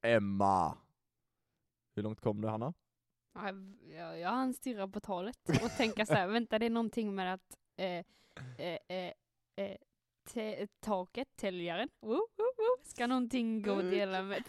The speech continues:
Speaker 2: addera någonting, jada, jada." Ah, jag vet inte.
Speaker 1: Du kan tänka att, eh, nämnaren ska multipliceras med svaret, så får du täljaren.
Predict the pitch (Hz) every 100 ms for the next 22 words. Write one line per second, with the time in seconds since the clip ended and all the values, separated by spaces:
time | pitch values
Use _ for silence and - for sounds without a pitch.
0 | - - 226 214 247 226 208 196 196 202
1 | 226 196 185 175 175 165 - 185 196 202
2 | 277 220 - - - - - 143 - 135
3 | - 110 139 127 131 - 135 123 117 -
4 | - 110 101 101 95 _ _ _ 95 110
5 | 127 110 104 139 87 92 135 - - 90
6 | 90 - - 80 98 85 - 90 - 113
7 | 120 - - - - 85 - - 90 -
8 | - - 95 87 90